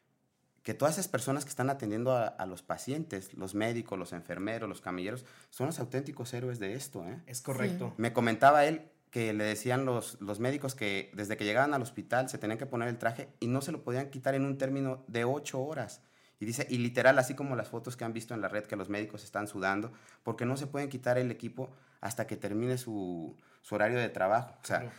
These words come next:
Speaker 1: salían de verlo a él, se desinfectaban, iba a ver, iban a ver a, a, a, al otro paciente, y cuando él lo bajaban a hacerle estudios,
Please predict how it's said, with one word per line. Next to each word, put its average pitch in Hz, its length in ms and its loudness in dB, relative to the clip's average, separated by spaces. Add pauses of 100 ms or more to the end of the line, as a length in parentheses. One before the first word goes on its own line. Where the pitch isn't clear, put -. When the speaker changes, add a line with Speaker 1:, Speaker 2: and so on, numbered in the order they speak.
Speaker 1:
salían 120 300 6
de 139 80 6
verlo 139 200 8
a 131 120 12
él, 147 160 2
se 139 100 -4
desinfectaban, 127 800 2
iba 117 160 2
a - 20 2
ver, 107 220 -2
iban 113 240 2
a 101 40 6
ver 101 140 4
a, 104 260 4
a, 85 460 -2
a, 90 280 0
al 95 120 2
otro 101 240 -4
paciente, 98 480 -2
y 87 40 -6
cuando 95 200 0
él 123 60 2
lo 123 60 2
bajaban 113 280 0
a 104 40 -4
hacerle 104 220 -6
estudios, 135 440 -6